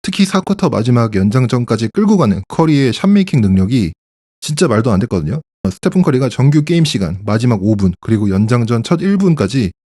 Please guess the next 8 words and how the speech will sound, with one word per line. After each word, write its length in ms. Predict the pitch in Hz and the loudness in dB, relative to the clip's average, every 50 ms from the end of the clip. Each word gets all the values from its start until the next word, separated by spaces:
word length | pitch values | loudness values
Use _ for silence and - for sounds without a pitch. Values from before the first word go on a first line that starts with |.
| _ _ _ _ _ _ - | _ _ _ _ _ _ 0
골든스테이트의 600 | 143 160 175 202 190 - 202 190 - 190 175 156 | 0 2 2 2 0 0 -2 -2 0 0 0 0
총 220 | - - 226 220 | -2 -2 0 0
득점 320 | 208 196 - - 185 175 175 | 0 0 0 0 0 0 0
십육 280 | - 233 254 254 208 | 2 0 0 0 0
점을 240 | - 165 135 151 151 113 | 0 0 0 2 0 0
모두 320 | 87 101 151 190 180 202 | 0 0 0 0 0 0
혼자 320 | 180 - 208 202 196 180 170 | 4 6 6 6 6 6 2
하면서 480 | 147 - 196 196 165 139 139 139 180 | 2 4 4 4 4 2 0 -4 -6